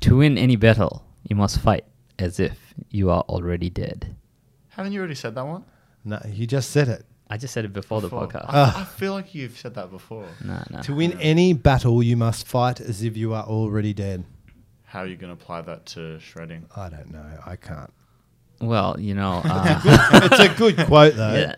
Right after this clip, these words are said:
Speaker 3: It's a bit of a reckless quote, though.
Speaker 2: It
Speaker 1: Well,
Speaker 2: is.
Speaker 1: it is, but, you know, you must, uh,
Speaker 3: You
Speaker 1: I, I guess you must go into things, you know, um,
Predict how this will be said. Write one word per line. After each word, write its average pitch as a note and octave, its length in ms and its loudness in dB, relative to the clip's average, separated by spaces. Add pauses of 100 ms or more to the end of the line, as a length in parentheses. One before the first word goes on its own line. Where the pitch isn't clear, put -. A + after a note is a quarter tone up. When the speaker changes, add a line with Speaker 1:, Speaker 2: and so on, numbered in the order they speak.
(100)
Speaker 3:
It's B2 140 -2
a E3 40 0
bit B3+ 120 2
of F#3+ 80 4
a C3 80 4
reckless C3 520 -4
quote, G2+ 320 -4
though. D3 320 -10
Speaker 2:
It G3 80 -6
Speaker 1:
Well, E3 320 0
Speaker 2:
is. D3+ 160 0
Speaker 1:
it - 20 -4
is, A2+ 260 0
but, G#2 240 0
you A2+ 120 0
know, G#2+ 140 0
you G#2 160 -2
must, - 400 -4 (360)
uh, G#2+ 180 -2
Speaker 3:
You C#3+ 80 0
Speaker 1:
I, - 240 -4
I C3 40 2
guess C3 220 -2
you C3+ 60 -4
must A2 200 -4
go A#2 140 0
into A2 180 -4
things, G#2 380 -6
you G2 60 -2
know, F#2+ 300 -4 (340)
um, G2 500 -4